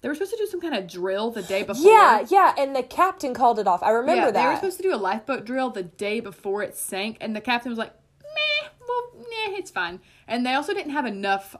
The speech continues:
Speaker 1: on there either. Like, I think you just said that,
Speaker 2: Yeah,
Speaker 1: but
Speaker 2: they didn't have enough because the ship was overloaded. They put too
Speaker 1: Yeah.
Speaker 2: many people. It was not,
Speaker 1: Yeah.
Speaker 2: it was not
Speaker 1: And then the
Speaker 2: built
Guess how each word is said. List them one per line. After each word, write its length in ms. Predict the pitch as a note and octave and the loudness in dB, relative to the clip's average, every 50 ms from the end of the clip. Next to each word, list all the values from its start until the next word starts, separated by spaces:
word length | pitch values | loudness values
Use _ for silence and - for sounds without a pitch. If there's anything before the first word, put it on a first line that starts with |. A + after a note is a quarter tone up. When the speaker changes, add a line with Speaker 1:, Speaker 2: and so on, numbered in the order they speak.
| - | -6
Speaker 1:
on 240 | G3 G3 G3 G3 F#3+ | -4 -2 -2 -2 -4
there 220 | F3+ C#3+ C#3 C#3+ - | -8 -12 -14 -14 -10
either. 400 | - F#3+ F#3 E3+ D3 C#3 - - - | -8 -8 -8 -8 -8 -12 -14 -14 -12
Like, 140 | G3 G3 F#3+ | -10 -8 -8
I 80 | G#3 | -8
think 160 | G#3 A#3 B3 A3 | -6 -6 -6 -6
you 60 | F#3+ | -8
just 200 | E3+ E3+ E3+ - | -10 -12 -14 -14
said 100 | - - - | -16 -16 -12
that, 100 | - - | -4 2
Speaker 2:
Yeah, 140 | - C4 G#3+ | 4 4 4
Speaker 1:
but 80 | G3 - | 4 4
Speaker 2:
they 100 | B3 B3 | 2 2
didn't 200 | B3+ C4 C4 B3 | 2 2 0 0
have 120 | B3+ B3 | 0 0
enough 220 | A#3+ A#3 A3+ A3+ - | 0 0 0 0 -2
because 340 | G#3+ G3+ A3 A#3 A3 G3 | -6 -4 -2 -4 -4 -4
the 220 | - - G3 G#3+ G3+ | -6 -8 -6 -6 -6
ship 280 | - - A#3 G#3+ G3+ - | -4 -4 -4 -4 -2 -4
was 160 | G#3 G3 F#3+ - | -6 -4 -4 -4
overloaded. 800 | G#3+ G#3 G3+ G3 F#3+ F3+ E3 E3+ F3 D#3+ - B2 B2+ - - G3+ | -2 -2 -2 -4 -4 -4 -4 -4 -4 -6 -8 -10 -10 -12 -10 -8
They 100 | G3+ F#3+ | -6 -6
put 200 | F#3+ - A3 - | -4 -4 -6 -6
too 80 | - A3+ | -4 -2
Speaker 1:
Yeah. 180 | A3+ A3 G3+ | 0 0 2
Speaker 2:
many 120 | F#3+ F#3+ F#3+ | 0 0 -2
people. 280 | G3 A3 G3+ - G3+ | -4 -6 -6 -4 -4
It 180 | - G3 F#3+ F#3+ F#3+ | -4 -4 -4 -2 0
was 160 | G3+ G3 F#3+ | 0 0 0
not, 320 | G3 G3 F#3+ F#3+ F3+ F3+ | 0 0 2 2 0 0
Speaker 1:
Yeah. 60 | G3 G#3+ | -2 -4
Speaker 2:
it 40 | |
was 180 | G3 G3+ G3 - | -4 -4 -6 -6
not 340 | G3+ F#3+ G3 G3 G3+ B3 B3+ | -6 -2 0 2 2 2 0
Speaker 1:
And 240 | B3+ B3+ B3 A#3+ A3+ | 0 -2 -2 -4 -6
then 100 | - - | -6 -4
the 80 | G#3+ A#3 | -4 -2
Speaker 2:
built 60 | B3 | 2